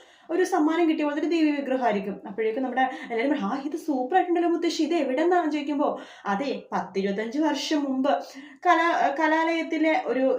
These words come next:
ചെറിയൊരു നൃത്ത പ്രോ-, നൃത്ത പ്രോഗ്രാം ഉണ്ടായിരുന്നു. അപ്പൊ അതിൽ എനിക്ക് ഫസ്റ്റ് പ്രൈസ് കിട്ടിയപ്പോ കിട്ടിയ സമ്മാനമാണ്." "ഓഹോ, ആ, മുത്തശ്ശി കലാതിലകമായിരുന്നു?" എന്ന് എനിക്ക് ചോദിക്കുമ്പോ, "ആ, ഏറെക്കുറെയൊക്കെ.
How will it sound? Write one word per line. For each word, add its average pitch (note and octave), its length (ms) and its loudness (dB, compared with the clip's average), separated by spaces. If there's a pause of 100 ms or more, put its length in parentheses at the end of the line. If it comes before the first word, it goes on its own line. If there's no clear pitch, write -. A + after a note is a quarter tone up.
(140)
ചെറിയൊരു B3+ 340 0
നൃത്ത A3+ 320 -2
പ്രോ-, A3 240 -4
നൃത്ത A#3 300 -4
പ്രോഗ്രാം B3+ 480 2
ഉണ്ടായിരുന്നു. G#3 380 0
അപ്പൊ G3 200 -2
അതിൽ G#3 240 0
എനിക്ക് C4+ 180 2
ഫസ്റ്റ് - 300 0
പ്രൈസ് G#3 200 -2
കിട്ടിയപ്പോ C4+ 300 0
കിട്ടിയ B3+ 220 0
സമ്മാനമാണ്." C4 560 0 (420)
"ഓഹോ, E4 340 4 (420)
ആ, G#3+ 140 0
മുത്തശ്ശി G#3 420 0
കലാതിലകമായിരുന്നു?" F4 1040 4
എന്ന് C4+ 160 2
എനിക്ക് C4 240 -2
ചോദിക്കുമ്പോ, C#4 580 0
"ആ, G3 80 -2 (380)
ഏറെക്കുറെയൊക്കെ. F#3+ 680 2